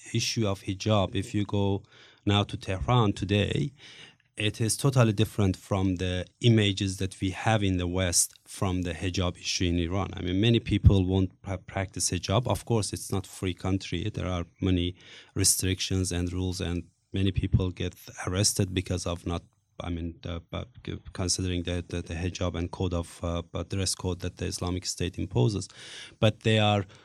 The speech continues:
open to negotiate somehow, to tolerate some levels of violations of the rules and regulations. And this, uh, makes it somehow flexible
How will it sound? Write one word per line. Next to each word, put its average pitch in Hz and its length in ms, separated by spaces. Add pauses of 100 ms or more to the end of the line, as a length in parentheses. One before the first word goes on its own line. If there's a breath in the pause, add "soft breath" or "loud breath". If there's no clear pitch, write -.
(180 loud breath)
open 135 300
to 123 100
negotiate 95 840
somehow, 87 560
to - 100
tolerate 107 640
some 98 280
levels 92 400
of 85 260
violations 90 680
of 85 140
the 87 120
rules 85 240
and 85 180
regulations. 85 760 (360 loud breath)
And 101 220
this, 123 420
uh, 104 200 (180)
makes 120 320
it 113 100
somehow 101 460
flexible 127 960